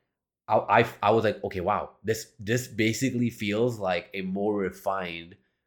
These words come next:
Call of Duty Modern Warfare than the reboot." I feel I need, I need to pre-, like, preface that, but it, the reboot version. And I was like, "Wow, like, this, this actually feels pretty good." I should say the multiplayer does have some issues when it comes to its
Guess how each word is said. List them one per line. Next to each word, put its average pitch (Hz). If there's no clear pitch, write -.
Call 110
of 104
Duty 92
Modern 92
Warfare 90
than 92
the 92
reboot." 85
I 85
feel 113
I 95
need, 95
I 90
need 90
to -
pre-, -
like, 80
preface 78
that, 73
but 76
it, 107
the 104
reboot 104
version. 80
And 104
I 104
was 113
like, 117
"Wow, 117
like, 85
this, -
this 104
actually 117
feels 107
pretty 92
good." 127
I 107
should 143
say 98
the 101
multiplayer 101
does 92
have 98
some 92
issues 87
when 95
it 95
comes 95
to 92
its 87